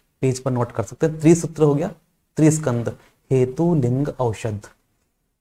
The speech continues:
स्कंद त्रय अष्टांग संग्रह के अनुसार हेतु, लिंग, औषध, याद रखना, गलती नहीं करनी है,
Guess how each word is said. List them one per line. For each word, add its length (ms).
स्कंद 420
त्रय 480
अष्टांग 340
संग्रह 300
के 100
अनुसार 440
हेतु, 440
लिंग, 300
औषध, 560
याद 220
रखना, 260
गलती 360
नहीं 140
करनी 300
है, 140